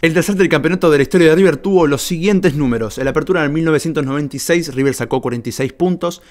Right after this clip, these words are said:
con quince victorias, un empate y tres derrotas. Repito, quince victorias,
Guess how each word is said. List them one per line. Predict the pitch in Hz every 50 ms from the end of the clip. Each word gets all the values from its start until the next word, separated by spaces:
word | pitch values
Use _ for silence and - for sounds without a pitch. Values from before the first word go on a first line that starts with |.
| - - - - -
con | - 160 165 147
quince | - - 165 185 180 - 165 143
victorias, | 135 135 - 165 165 165 160 143 - - -
un | 160 170 165
empate | 151 135 - 151 151 - 160 - -
y | 120 110
tres | - - 131 139 131
derrotas. | 123 117 107 101 113 110 101 - - 90 - - - - - _ _ _ _ _ _ _
Repito, | - 117 - 120 117 - 107 101 98 - - - - - - - - 151
quince | 156 165 - - 143
victorias, | 131 123 113 127 127 135 143 139 - -